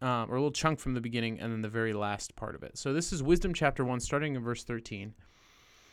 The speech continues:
And it says, "God did not make death, nor does he rejoice in the destruction of the living. For he has fashioned all things that they might have being, and the creatures of this world are wholesome. There is not a destructive drug,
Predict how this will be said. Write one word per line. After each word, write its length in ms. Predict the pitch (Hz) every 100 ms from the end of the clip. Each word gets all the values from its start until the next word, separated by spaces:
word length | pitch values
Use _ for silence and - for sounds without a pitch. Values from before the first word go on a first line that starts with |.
| -
And 80 | 143
it 60 |
says, 220 | 135 143 123
"God 320 | 190 254 262
did 120 | 214
not 220 | 160 165
make 240 | 143 131 120
death, 500 | 113 - - - - - _ _ _ _
nor 280 | 131 139 208
does 140 | 226 -
he 80 |
rejoice 600 | 220 165 127 127 127 -
in 140 | - 123
the 80 | 113
destruction 680 | 117 - 120 113 127 113 -
of 80 |
the 100 | 107
living. 320 | 95 85 - 123 _ _ _ _ _ - - -
For 120 | - 160
he 60 |
has 140 | 214 -
fashioned 420 | 196 214 226 185
all 280 | - 165 190
things 320 | 151 139 123
that 100 | 123
they 100 | 127
might 200 | 123 135
have 180 | 156 123
being, 460 | 117 104 104 127 - _ _ _ _
and 140 | 120
the 60 | 123
creatures 380 | - 208 226 180
of 100 | 147
this 180 | 143 139
world 160 | 135
are 140 | 131 127
wholesome. 520 | 185 208 - - -
There 100 | -
is 120 | 131 160
not 160 | 190
a 40 | 185
destructive 600 | 180 - 196 196 214 170
drug, 400 | 165 175 175